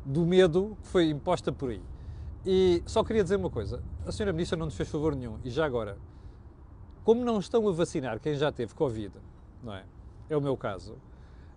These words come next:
Eh, e em vez de estarem a estragar essas doses da AstraZeneca, pá, ponham o pessoal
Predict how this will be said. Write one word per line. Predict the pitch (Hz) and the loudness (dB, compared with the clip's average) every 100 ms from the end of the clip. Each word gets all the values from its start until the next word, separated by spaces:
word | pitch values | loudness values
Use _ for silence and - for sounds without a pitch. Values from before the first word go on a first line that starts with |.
| - | -6
Eh, | 170 175 170 160 151 - - - - - - - | 0 4 4 4 2 -4 -18 -20 -20 -20 -18 -2
e | 208 | 2
em | 202 | 4
vez | 247 | 4
de | |
estarem | 254 214 | 2 2
a | |
estragar | 190 208 165 151 | 4 4 4 4
essas | 151 - 147 | 2 0 -2
doses | 127 151 143 110 | 4 4 4 2
da | 143 156 | 2 2
AstraZeneca, | - 156 139 120 110 - 156 - - - - | 2 0 0 -6 -8 -10 -12 -14 -20 -14 -4
pá, | 254 190 - - | -4 -4 -6 4
ponham | 285 294 277 | 6 6 2
o | |
pessoal | - - 196 135 98 101 | 0 -2 4 4 2 -6